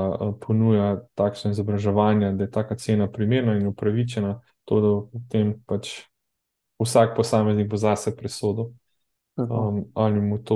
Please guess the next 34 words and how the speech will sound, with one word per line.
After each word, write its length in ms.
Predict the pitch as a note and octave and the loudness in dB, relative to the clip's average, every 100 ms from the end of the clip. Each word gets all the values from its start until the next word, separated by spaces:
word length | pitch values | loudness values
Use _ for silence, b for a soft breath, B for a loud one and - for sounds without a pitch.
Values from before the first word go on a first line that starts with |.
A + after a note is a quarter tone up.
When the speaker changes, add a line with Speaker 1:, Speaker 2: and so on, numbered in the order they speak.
| G#2 | 0
Speaker 1:
ustreza 520 | G#2 - A2 G#2 G#2 | -2 -2 0 2 0
ali 100 | G2+ - | -4 -4
pa 80 | G#2+ | -4
ne, 160 | G#2 | -2
ali 120 | G2 - | -2 -6
pa 60 | F#2+ | -8
če 140 | A2 | -8
je 40 | |
to 120 | A#2 G2+ | -4 -2
zanj 300 | G2+ G2+ G2 - _ _ _ _ - | 0 -2 -2 -8 _ _ _ _ -4
v 100 | A2 | 0
redu 280 | G#2 G2 G2 | 0 -2 -4
ali 100 | G2 | -6
pa 100 | - | -8
ne. 120 | G#2+ G#2+ _ _ _ _ _ _ _ _ _ _ _ _ _ _ _ | -8 -8 _ _ _ _ _ _ _ _ _ _ _ _ _ _ _
V 60 | C3+ | 4
redu, 180 | F3 D#3+ | 6 8
Speaker 2:
Okej. 60 | |
Speaker 1:
tako 160 | E3 D3+ | 8 8
da 80 | D3+ | 8
jaz, 240 | E3 - - | 8 4 -4
jaz 220 | D#3+ E3 D#3 | 0 2 0
vas 140 | D#3 | -2
vse 240 | D3+ E3 | 0 2
vabim, 400 | D#3 E3+ D#3 C#3 B2 - _ | 6 6 6 2 0 -8 _
tisti, 260 | D3 D3 - | -6 -6 -4
ki 60 | |
bo 140 | B2 A#2+ | 0 4
želel, 380 | A#2+ B2 D3+ C#3 A#2 - _ | 6 6 6 6 2 -10 _
ehm, 380 | B2+ A2+ A2 G#2+ | -6 -2 -2 0
na 100 | A2 | -2
certificiranje, 760 | - A#2+ A#2 A#2 D3 C3 A#2+ A2 | -4 -6 -4 0 2 4 4 4
da 140 | A2 | 2
obiščete, 640 | A2 B2 C3+ - A#2+ A2+ | 0 -2 -6 -6 -4 0